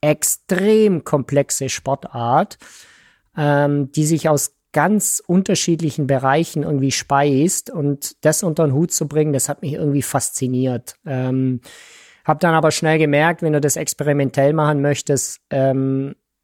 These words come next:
ist es cleverer, sich auf die Hauptdisziplin erstmal zu fokussieren, die zu verstehen, bevor man das Ganze wieder zusammen,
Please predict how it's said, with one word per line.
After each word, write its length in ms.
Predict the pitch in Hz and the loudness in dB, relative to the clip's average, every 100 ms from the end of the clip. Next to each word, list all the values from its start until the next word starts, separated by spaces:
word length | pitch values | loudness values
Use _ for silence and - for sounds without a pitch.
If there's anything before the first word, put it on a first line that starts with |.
| _ _ | _ _
ist 180 | 151 135 | -6 -4
es 160 | 139 - | -4 -4
cleverer, 580 | - 139 151 143 147 | 0 2 4 4 2
sich 340 | 127 139 - - | 2 -4 -6 -10
auf 240 | 151 131 - _ - | -4 -4 -6 _ -8
die 580 | 139 131 131 127 127 127 | -2 0 0 0 0 -2
Hauptdisziplin 920 | 123 143 - 151 143 - 131 - 131 131 | 0 0 0 -2 -2 -6 -6 -2 -2 0
erstmal 420 | 151 139 147 127 | -2 -2 -2 -2
zu 140 | 135 | -4
fokussieren, 720 | - 139 - 135 - 139 143 120 | -4 -6 -2 -4 -2 -2 -2 0
die 160 | 156 | -2
zu 160 | - 143 | -2 -2
verstehen, 760 | 139 123 - 131 131 143 180 - - - - _ _ _ - | -2 -4 -2 0 2 2 2 -2 -12 -20 -20 _ _ _ -2
bevor 280 | 151 160 147 | 2 2 2
man 120 | 147 | 2
das 160 | 135 | 0
Ganze 320 | 139 135 147 131 | 0 -2 0 0
wieder 220 | 131 127 | 0 -2
zusammen, 640 | - 117 120 123 127 120 | -4 -2 0 0 0 -2